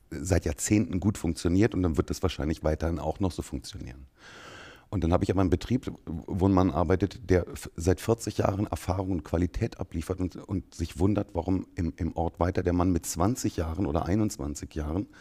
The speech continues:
mit Vollgas und Blinker links an ihm vorbeizieht und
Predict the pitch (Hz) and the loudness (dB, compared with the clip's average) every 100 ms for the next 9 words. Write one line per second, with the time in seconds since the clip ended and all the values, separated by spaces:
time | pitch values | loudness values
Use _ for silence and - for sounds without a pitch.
0 | - - - - _ - - 95 87 - | -20 -20 -20 -20 _ -20 -4 -2 0 6
1 | 104 87 87 90 80 95 101 85 90 - | 8 8 6 2 2 4 4 4 4 0
2 | 78 87 - - 82 - 101 92 80 82 | -4 -2 -2 -2 -2 -2 -2 -4 -6 -6
3 | 80 - | -6 -8